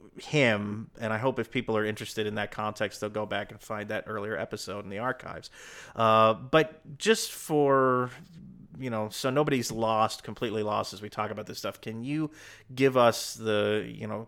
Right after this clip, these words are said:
couple of minutes summary of who Lula is and why his, his case was, uh, so, you know, such a big deal in Brazil?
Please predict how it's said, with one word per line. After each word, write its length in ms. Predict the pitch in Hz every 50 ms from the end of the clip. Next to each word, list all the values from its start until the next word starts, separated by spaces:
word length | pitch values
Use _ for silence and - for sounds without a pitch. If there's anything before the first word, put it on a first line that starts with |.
| -
couple 340 | - - 127 - - 117 110
of 80 | 107 107
minutes 340 | 107 107 104 104 101 - -
summary 520 | - - 113 107 110 110 104 101 101 98
of 160 | 101 101 -
who 420 | - - 123 117 117 113 110 104 - - - - - - - - -
Lula 520 | - - 113 110 117 113 113 110 110 107 104
is 600 | - 110 107 104 104 104 104 104 101 104 104 - -
and 420 | - - 107 104 107 107 107 107
why 580 | 104 107 104 104 107 107 107 104 101 104 104 101
his, 480 | 101 107 104 104 107 - - - - -
his 220 | 107 110 98 -
case 500 | - - - 104 104 92 - - - - - -
was, 440 | 117 113 107 104 107 - - - - - - - - - -
uh, 280 | - - - - -
so, 800 | - - - - - 113 107 107 107 107 104 104 104 104 104 107 107 123 - - - 76 - - -
you 140 | - 120 107
know, 140 | 107 113 - - - - - - - - - - - - - -
such 340 | - - - 135 127 -
a 60 | 117 104
big 400 | 101 90 107 107 104 101 95 95
deal 340 | 104 98 101 101 101 101
in 120 | 98 101 98
Brazil? 420 | 101 104 107 110 107 76 73 -